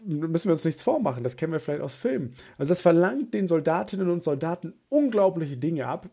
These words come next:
die ein normaler Mensch, also ich würde mich jetzt mal als normal bezeichnen, die wir als normale Nicht-Navy seals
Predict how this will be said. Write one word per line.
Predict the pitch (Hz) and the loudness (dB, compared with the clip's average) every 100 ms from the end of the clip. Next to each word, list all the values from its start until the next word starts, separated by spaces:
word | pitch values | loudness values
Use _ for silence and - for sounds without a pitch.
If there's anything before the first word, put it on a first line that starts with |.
| _ _ | _ _
die | 208 139 165 175 180 - - | -14 -6 -4 -4 -8 -6 4
ein | 156 | 8
normaler | 143 135 139 139 - 202 143 | 10 8 4 -2 2 4 4
Mensch, | 131 131 185 277 | 2 2 2 0
also | - 123 110 - - 180 135 220 214 170 220 | -4 -4 -4 -10 -18 -16 -16 -18 -18 -16 -10
ich | 185 | -4
würde | 156 143 | -4 -2
mich | 143 | -2
jetzt | 139 | -2
mal | 131 | -2
als | 151 143 | -2 -2
normal | 127 131 156 | -2 2 2
bezeichnen, | 139 127 165 214 170 | 2 -2 0 0 -2
die | 139 135 | -4 -8
wir | 269 311 247 | -4 0 2
als | 202 - | 0 0
normale | 143 156 208 208 170 | -2 -2 -2 0 0
Nicht-Navy | 226 311 - 202 196 175 | -2 -6 -6 -2 -2 -2
seals | 165 170 160 - | -6 -6 -6 -8